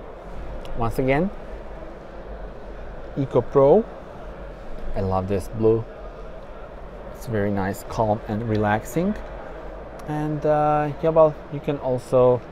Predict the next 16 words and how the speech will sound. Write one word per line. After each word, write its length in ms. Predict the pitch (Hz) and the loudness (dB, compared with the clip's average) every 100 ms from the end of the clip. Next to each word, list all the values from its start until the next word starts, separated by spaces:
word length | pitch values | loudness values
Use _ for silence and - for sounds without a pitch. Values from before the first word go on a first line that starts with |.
| - - - | -14 -14 -12
uh, 180 | 127 117 - | -6 -6 -6
change 400 | - 123 123 120 | 0 2 2 0
and 240 | 113 113 | -4 -4
actually 360 | 110 113 - 110 | -4 -6 0 -2
configure 760 | 104 113 113 - 143 123 113 110 | 0 -4 -2 4 4 6 2 2
the 100 | 113 | -2
individual 640 | 110 107 113 113 113 101 | 0 0 2 2 0 0
mode. 480 | 104 113 110 110 - - - - | 0 2 4 2 0 -12 -12 -14
So 160 | - 113 | -4 0
you 160 | 113 | 0
can 220 | - 110 | 0 -2
configure 520 | 110 110 98 110 107 101 | -2 -6 0 2 2 -2
the 60 | 180 | -2
damping, 460 | 123 123 120 117 113 | -2 -2 -2 -4 -4
steering, 460 | - 113 113 110 | -2 0 0 -2
drivetrain, 760 | 110 113 104 104 - 104 104 104 | -2 0 0 -2 -4 -4 -2 -4